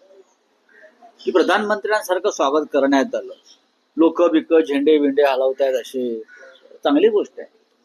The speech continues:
एक मराठी माणूस म्हणून जर नरेंद्र मोदी, अ, देवेंद्र फडणवीस यांची देशाच्या पंतप्रधान पदाकडे पावलं पडत असतील, मुंबई जिंकल्यामुळे असं म्हणतायत किंवा महाराष्ट्रात जिंकल्यामुळे,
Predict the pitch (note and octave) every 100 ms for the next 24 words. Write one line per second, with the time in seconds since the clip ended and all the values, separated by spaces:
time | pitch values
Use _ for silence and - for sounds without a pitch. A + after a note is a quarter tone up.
0 | _ _ - D3+ B2 B2 D#3 F3 C#3+ D3+
1 | D3+ D3+ D#3 D#3 D3+ D#3+ D#3+ _ _ _
2 | _ _ _ _ _ _ _ _ _ B2+
3 | D#3 E3 D#3+ C#3+ C#3+ C#3 B2+ C3 A#2+ G#2+
4 | G2+ F#2+ _ _ C3 D3+ E3 E3 D3 E3+
5 | D#3 A#2+ C3 B2+ E3 B2+ A#2 - D#3 -
6 | E3 - C3 D3+ D3+ D#3+ E3+ C#3 C3+ D3
7 | D3 D#3 D3+ - C3 C#3 D#3+ E3 F3+ G3+
8 | D#3+ - A#2 - _ _ _ - - -
9 | C3 _ - D#3+ D#3+ F#3+ E3 D#3 D#3+ F3
10 | F3 E3 F3 D#3+ D3 D3 C3 C#3+ D3 C#3+
11 | D#3 - E3 C#3+ C#3 C3 C3 A#2+